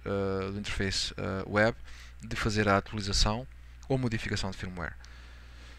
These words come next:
Em modo fail-safe ou read-only. Basicamente, o que implica a reiniciar o equipamento de forma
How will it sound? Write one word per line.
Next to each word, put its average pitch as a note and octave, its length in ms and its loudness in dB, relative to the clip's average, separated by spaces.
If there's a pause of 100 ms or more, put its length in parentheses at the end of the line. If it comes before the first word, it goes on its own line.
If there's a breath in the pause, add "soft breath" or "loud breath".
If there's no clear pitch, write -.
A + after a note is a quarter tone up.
(520 loud breath)
Em B2+ 100 8
modo A2 260 2
fail-safe C#3+ 800 2
ou C3 260 0 (280)
read-only. G2+ 560 -2 (140)
Basicamente, A#2+ 920 6 (560)
o - 80 -4
que - 120 -4
implica A2 600 0
a A2+ 140 4
reiniciar A#2 560 4
o G#2 80 0
equipamento A2 640 0 (3250)
de G#2+ 80 -8
forma G2+ 540 0